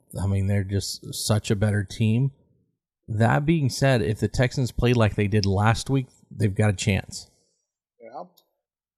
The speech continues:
Speaker 2: Yeah, I'm going Baltimore. Uh, I
Speaker 1: I
Speaker 2: think
Speaker 1: mean, they're,
Speaker 2: Baltimore wins.
Speaker 1: they're definitely
Speaker 2: But
Speaker 1: a better team.
Speaker 2: Uh, they are a better team, but I'll say this. Houston, uh, they kinda have what Green Bay has going for 'em,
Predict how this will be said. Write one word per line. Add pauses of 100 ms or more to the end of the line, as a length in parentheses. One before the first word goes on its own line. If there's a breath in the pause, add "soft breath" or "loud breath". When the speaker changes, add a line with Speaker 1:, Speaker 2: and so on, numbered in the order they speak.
Speaker 2:
Yeah,
I'm
going
Baltimore. (180)
Uh,
I
Speaker 1:
I
Speaker 2:
think
Speaker 1:
mean,
they're,
Speaker 2:
Baltimore
wins.
Speaker 1:
they're
definitely
Speaker 2:
But
Speaker 1:
a
better
team. (1080)
Speaker 2:
Uh,
they
are
a
better
team,
but
I'll
say
this. (180)
Houston, (1400)
uh,
they
kinda
have
what
Green
Bay
has
going
for
'em,